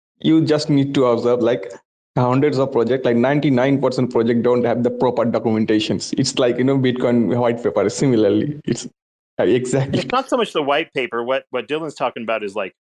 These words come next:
Speaker 2: more the code implementation details and whatnot. And we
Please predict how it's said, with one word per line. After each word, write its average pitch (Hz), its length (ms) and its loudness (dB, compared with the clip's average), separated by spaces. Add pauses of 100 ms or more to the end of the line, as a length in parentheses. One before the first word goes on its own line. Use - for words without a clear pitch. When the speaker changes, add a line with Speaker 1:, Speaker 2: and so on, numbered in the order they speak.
(120)
Speaker 2:
more 117 300 -4
the 95 100 -8
code 120 320 -2
implementation 92 880 -8
details 95 640 -4
and 92 260 -16
whatnot. 90 480 -6
And 85 180 -16 (840)
we - 360 -10